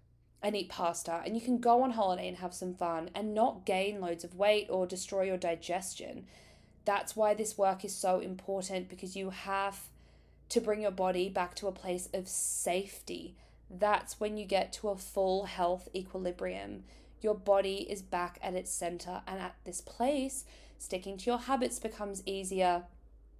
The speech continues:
Adding more habits to your routine becomes easier. Making friends becomes easier. Chasing your goals and taking up more space in the world becomes natural and easy.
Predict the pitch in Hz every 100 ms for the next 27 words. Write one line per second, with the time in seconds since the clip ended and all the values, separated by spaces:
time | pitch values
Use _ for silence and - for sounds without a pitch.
0 | - - - - 175 175 185 226 233 262
1 | 254 233 190 - - 196 190 185 185 180
2 | 180 180 180 175 180 185 180 180 175 -
3 | 214 - 247 302 320 - 233 196 190 -
4 | 185 180 180 175 - - - - - 185
5 | 180 - 202 202 185 240 269 254 226 214
6 | 190 190 190 - - - - 190 190 185
7 | 190 185 - 208 247 240 220 196 185 180
8 | 180 180 190 185 180 185 185 185 196 190
9 | 185 180 175 175 175